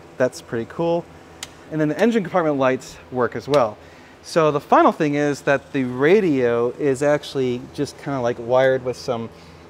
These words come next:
like, literally jankety wires. Like, you just twist those two together and then the radio comes on, but it's hardwired to the battery. So if you connect them, the radio is always on. So what I did is I bought a switch,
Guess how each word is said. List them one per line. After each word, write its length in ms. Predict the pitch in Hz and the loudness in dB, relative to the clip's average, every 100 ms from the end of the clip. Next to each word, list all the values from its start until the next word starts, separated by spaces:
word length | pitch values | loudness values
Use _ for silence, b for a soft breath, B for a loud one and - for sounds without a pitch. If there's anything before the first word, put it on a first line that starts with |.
| - - | -10 -4
like, 180 | 131 160 | -4 2
literally 400 | 156 156 147 127 | 4 6 4 2
jankety 420 | 143 139 131 131 | -2 -4 -4 0
wires. 360 | 123 120 110 | 2 2 2
Like, 100 | 113 | -2
you 60 | 113 | -4
just 180 | 120 - | -10 -8
twist 260 | 139 123 | -8 -4
those 140 | 135 113 | -4 -4
two 180 | - 120 | -6 -6
together 520 | 113 123 120 113 113 | 0 2 2 0 -4
and 160 | 139 127 | -6 -4
then 80 | 117 | -2
the 80 | |
radio 200 | 117 123 | -2 -2
comes 240 | 135 160 151 | -2 -4 0
on, 280 | 170 180 147 | 2 0 0
but 140 | 147 - | 0 0
it's 200 | 170 - | -4 -6
hardwired 720 | - 220 277 170 175 202 165 | 2 4 4 6 6 6 4
to 120 | - 139 | 0 -4
the 60 | |
battery. 600 | 110 127 156 170 117 107 - | 2 6 8 6 2 -2 -8
So 400 | - 151 139 135 | -2 4 6 4
if 320 | 143 139 - | 2 -4 -4
you 500 | 151 180 185 190 185 B B B B - | -2 0 2 2 0 B B B B -2
connect 300 | 196 220 - | 2 2 4
them, 320 | 147 135 135 B - | 4 4 0 B 0
the 60 | 156 | 4
radio 260 | 175 156 | 4 4
is 80 | 139 | 0
always 380 | - 139 139 135 | 0 2 2 0
on. 240 | 117 113 | 0 -2
So 120 | - | -2
what 120 | 139 151 | 4 6
I 180 | 226 | 6
did 180 | 185 143 | 6 2
is 160 | 147 - | 0 0
I 140 | 139 | -2
bought 340 | 127 156 180 196 | 2 2 2 0
a 60 | |
switch, 720 | - - - 165 131 - - | -6 -10 -4 2 2 0 -12